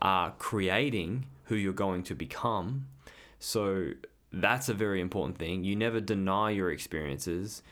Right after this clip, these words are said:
You integrate your experiences. But at the moment, they're unintegrated. And so what happens is when they're unintegrated, you begin to act from that place where, um, where y-, you're unintegrated and it's in, in a non-integral place.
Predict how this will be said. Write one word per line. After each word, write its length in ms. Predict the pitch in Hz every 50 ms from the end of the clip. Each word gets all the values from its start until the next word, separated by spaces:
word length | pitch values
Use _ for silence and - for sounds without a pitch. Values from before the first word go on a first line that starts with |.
| - -
You 140 | - - -
integrate 520 | - 104 110 107 - 101 95 95 92 76
your 160 | 71 87 85 80
experiences. 880 | 73 - - - 85 82 78 73 71 - - 67 64 64 - - - - - - - - - -
But 120 | - 92
at 60 | 92 -
the 80 | 95
moment, 400 | 98 101 104 104 104 101 95 82
they're 100 | 95 -
unintegrated. 680 | - - 98 95 90 90 - 104 - 98 87 80 - 67
And 160 | 78 87 -
so 120 | - 95
what 200 | 95 95 90 90
happens 420 | 95 104 110 110 - 113 104 95 101
is 160 | 98 90 -
when 120 | 98 95
they're 140 | 95 85 - -
unintegrated, 880 | 107 110 101 69 92 110 120 120 113 101 101 92 90 82 92 90 87 - - - - - - - - -
you 160 | 95 98 101
begin 320 | 92 104 95 104 98 98 95
to 180 | - - 92 - -
act 240 | 95 101 101 104 -
from 180 | - 107 101
that 200 | 90 78 - -
place 400 | - - 90 82 85 87 - -
where, 380 | 90 92 87 82 78 80 82 92 - - - - - - - - - - - -
um, 580 | - 87 82 80 80 78 71 69 58 50 - - - - _ _ _ _ _ _ _ _ _ _ _ - - - - _ _ _ _ _ _ _ _ _ -
where 180 | 104 104 98 92
y-, 240 | 87 85 90 - -
you're 360 | 101 98 110 110 113 117 107
unintegrated 720 | 98 92 87 92 92 - 95 87 90 85 82 85 82 - - -
and 120 | 90 90
it's 120 | 80 -
in, 220 | - 90 95 - - -
in 100 | 98 92
a 60 | 92
non-integral 760 | 95 98 98 95 92 92 92 92 - - 92 87 - 90 82
place. 640 | - - 87 87 87 - - - - - - -